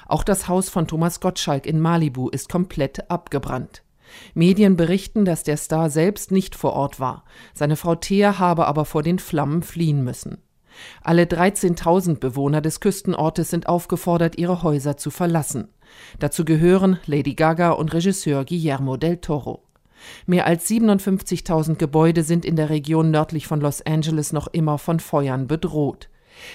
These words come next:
Die Feuerwehr konnte einen Teil der Brände unter Kontrolle bekommen und in wenigen Gebieten Evakuierungsanordnungen aufheben.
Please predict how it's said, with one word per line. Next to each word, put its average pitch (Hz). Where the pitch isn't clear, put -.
Die 147
Feuerwehr 196
konnte 190
einen 143
Teil 196
der 165
Brände 147
unter 147
Kontrolle 180
bekommen 170
und 175
in 170
wenigen 202
Gebieten 175
Evakuierungsanordnungen 160
aufheben. 139